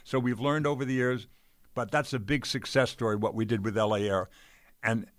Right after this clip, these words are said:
we have a healthy economy in the L A area. California is doing very well economically. You know, the, the economy is thriving in California. So we're proving that you can have a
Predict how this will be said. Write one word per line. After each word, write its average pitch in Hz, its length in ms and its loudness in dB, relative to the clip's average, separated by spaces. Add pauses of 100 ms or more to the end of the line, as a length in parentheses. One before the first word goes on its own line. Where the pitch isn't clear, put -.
(120)
we 127 120 0
have 117 200 0
a 113 80 -2
healthy 156 460 0
economy 147 520 0
in 135 80 0
the 123 80 -4
L 135 180 2
A 131 60 0
area. 127 460 0 (720)
California 147 540 0
is 135 80 -4
doing 139 280 0
very 131 240 0
well 127 440 0 (360)
economically. 123 920 0 (500)
You 120 100 -2
know, 113 180 4
the, 101 280 -4
the 110 300 0 (140)
economy 135 400 0
is 104 80 -6
thriving 135 440 0
in 123 100 0
California. 120 800 0 (240)
So 117 260 0
we're 113 240 -4
proving 151 400 2
that 113 100 -4
you 120 100 0
can 113 120 -2
have 117 180 0
a 110 160 0